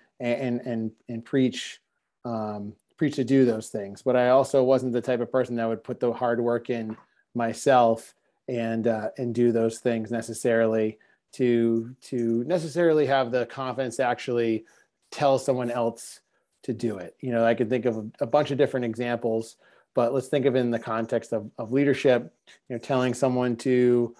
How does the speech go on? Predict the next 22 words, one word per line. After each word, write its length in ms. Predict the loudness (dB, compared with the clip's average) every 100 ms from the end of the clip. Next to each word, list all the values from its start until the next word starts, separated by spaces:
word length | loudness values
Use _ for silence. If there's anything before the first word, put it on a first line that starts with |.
| -20 _ _
go 260 | 0 4 4
off 360 | 4 2 0 -2
and, 260 | -4 -6
and, 220 | -8 -10
and 200 | -8 -6
do 160 | 0 0
something 540 | 2 0 0 -2 0
or 140 | 0 -2
try 320 | 2 2 2
something, 640 | 0 -4 -4 -6 -4 -8 -10 _ _ -8 -4
um, 260 | -2 -2 -4 -6
and 180 | -6 -2
say 160 | 2 4
that, 100 | 4 2
that, 180 | 0 0
you 60 | -4
know, 80 | -2 2
"Do 60 |
this 220 | 2 0
and 80 | -4 -2
do 60 |
that, 260 | 2 2 2